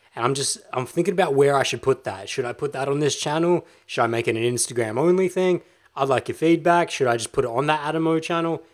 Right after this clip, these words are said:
separate it entirely from the bowl? I don't know. We'll think about it, but I will be doing that review 'cause it's, uh, it's astonishing. It's amazing what I experienced. So, coming back, I'm just wrapping this up here, and then I, I will get to some of your guys' questions.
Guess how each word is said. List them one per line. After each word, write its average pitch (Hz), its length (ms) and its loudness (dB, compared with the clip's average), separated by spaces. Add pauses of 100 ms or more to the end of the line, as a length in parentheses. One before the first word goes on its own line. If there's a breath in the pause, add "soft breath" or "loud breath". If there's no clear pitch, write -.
separate 127 540 0
it 120 100 -2
entirely 135 480 0
from 170 160 -4
the 165 80 -2
bowl? 165 280 0 (340 loud breath)
I 170 160 6
don't 104 200 -2
know. 98 160 -12 (420 loud breath)
We'll 139 100 0
think 131 200 -2
about 117 220 4
it, 113 60 -2
but 151 100 4
I 143 60 6
will 165 180 8
be 170 140 4
doing 151 240 0
that 139 140 -2
review 117 340 -2 (360 soft breath)
'cause 104 220 -6
it's, 107 220 -4
uh, 101 280 -4
it's - 120 -14
astonishing. 117 440 -12 (540)
It's - 100 -20
amazing 120 360 -4
what 104 80 -4
I 92 60 -12
experienced. - 520 -16 (520 soft breath)
So, - 280 0 (500)
coming 196 220 4
back, 170 180 4
I'm 156 140 2
just 151 160 -4
wrapping 185 280 2
this 151 140 -4
up 139 200 -2
here, 143 120 0
and 131 100 -6
then 139 120 -4
I, 143 100 -14
I 139 220 0
will 143 160 8
get 135 200 2
to - 40 -2
some 139 180 2
of 127 40 2
your 123 120 2
guys' 120 220 2
questions. 123 520 -2